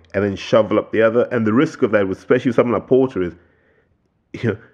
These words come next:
if he pulls back or if he moves the wrong way, you end up hitting him low when you didn't intend to. But Spence by no <laughs> means is the only one who does that.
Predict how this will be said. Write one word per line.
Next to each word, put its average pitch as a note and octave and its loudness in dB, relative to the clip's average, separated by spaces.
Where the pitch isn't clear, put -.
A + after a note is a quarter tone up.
if B2 0
he B2 2
pulls C3+ 2
back A#2 0
or G#2+ 2
if A2 -4
he A2+ 0
moves A#2 2
the A2+ 2
wrong G#2+ 0
way, A2+ 2
you G2 -2
end G#2+ -2
up F2+ -4
hitting G2+ -4
him F#2 -8
low G#2+ 2
when F#2 -4
you F#2 -10
didn't G2 -6
intend G#2 -4
to. - -14
But A2 2
Spence B2 -2
by G#2 -2
no A2+ 2
<laughs> A2 -2
means G#2 -8
is F#2+ -14
the F#2+ 0
only G2 -2
one G2 -2
who F2+ -4
does D#2+ -8
that. - -10